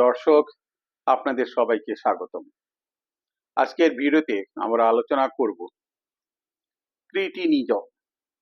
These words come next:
নিয়ে আলোচনা করব। এটি একটি বাচ্চাদের রোগ। আমরা আলোচনা করব ক্রিটিনিজম কি, কেন,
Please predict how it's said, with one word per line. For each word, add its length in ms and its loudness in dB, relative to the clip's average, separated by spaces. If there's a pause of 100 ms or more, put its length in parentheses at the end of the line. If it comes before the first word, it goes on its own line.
(1120)
নিয়ে 200 -6 (260)
আলোচনা 340 -6 (120)
করব। 180 -10 (1000)
এটি 180 -8 (120)
একটি 220 -10 (840)
বাচ্চাদের 440 -2 (1040)
রোগ। 280 -8 (3000)
আমরা 220 4
আলোচনা 320 2 (100)
করব 160 -8 (260)
ক্রিটিনিজম 680 -2 (440)
কি, 140 -6 (500)
কেন, 200 0